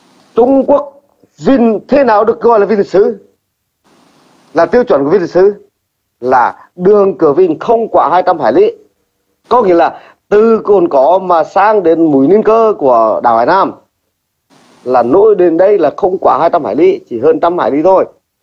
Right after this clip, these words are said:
Thì coi như là nó là Vịnh Lịch Sử. Cái thứ nhất, cái thứ hai là một cái tàu chiến đầu ở giữa Vịnh Bắc Bộ là uy hiếp an ninh của nước có biển.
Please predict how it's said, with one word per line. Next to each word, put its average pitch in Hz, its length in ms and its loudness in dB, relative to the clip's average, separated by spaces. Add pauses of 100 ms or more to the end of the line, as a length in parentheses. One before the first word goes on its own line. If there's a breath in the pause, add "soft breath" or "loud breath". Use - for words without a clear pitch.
(440)
Thì 175 260 2
coi 196 260 0
như 196 140 2
là 151 260 -2 (220 loud breath)
nó 175 220 2
là 165 180 0
Vịnh 147 200 -2
Lịch 139 100 -2
Sử. 175 220 0 (320)
Cái 151 100 -4
thứ 170 80 0
nhất, 170 280 0
cái 160 100 0
thứ 156 120 -6
hai 190 320 0
là 147 160 -2 (1400 loud breath)
một 196 260 0
cái 208 100 -2
tàu 190 160 0
chiến 226 420 -2
đầu 185 280 2
ở 135 180 2
giữa 151 280 2
Vịnh 202 140 0
Bắc 226 140 -2
Bộ 240 320 0 (200)
là 123 240 -2
uy 262 280 2
hiếp 214 220 0
an 208 240 0
ninh 214 240 -2
của 131 280 2
nước 202 180 0
có 240 120 0
biển. 214 200 2